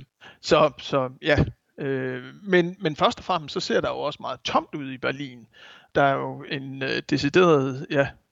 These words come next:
øh, altså en hård lockdown igen, øh, har der været fra den, fra den sekstende december, øh, fra onsdag og frem. Så, øh, næsten alle butikker er lukket. Det er faktisk kun dem, der dækker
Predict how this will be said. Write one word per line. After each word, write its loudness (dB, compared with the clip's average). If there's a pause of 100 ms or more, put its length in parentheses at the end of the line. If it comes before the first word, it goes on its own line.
(120)
øh, -4
altså -8
en -8
hård 4
lockdown 2
igen, -2 (140)
øh, -4
har 0
der 0
været 2
fra 4
den, -8
fra 0
den -6
sekstende 2
december, -4
øh, -6
fra -4
onsdag -2
og -2
frem. 2 (460)
Så, 4
øh, -6
næsten 4
alle -8
butikker -12
er -8
lukket. -10
Det -16
er -12
faktisk -10
kun -8
dem, -8
der 0
dækker -2